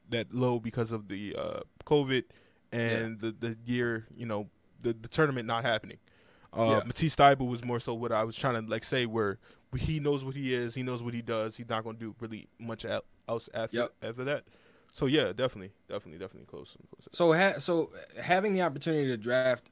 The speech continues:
Speaker 2: a backup center, who's not much younger than, than Charles Bassey, but who's a little bit younger, who is gonna be on a rookie contract even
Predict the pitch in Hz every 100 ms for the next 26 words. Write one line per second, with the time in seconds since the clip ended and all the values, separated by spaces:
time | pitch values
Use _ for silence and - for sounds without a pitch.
0 | - 113 95 107 104 98 - 95 80 -
1 | - - _ _ _ _ _ _ _ _
2 | 117 110 101 - - _ _ _ _ _
3 | _ _ _ - 196 127 113 107 - 92
4 | 76 82 80 82 - _ _ - 95 82
5 | 80 - - 90 82 78 80 73 - -
6 | 123 127 - _ _ - 156 160 180 165
7 | 131 123 110 110 - _ _ _ _ 156
8 | 147 135 123 - 123 117 143 139 143 131
9 | 117 143 131 143 147 156 139 101 98 -
10 | _ _ _ _ _ 175 185 160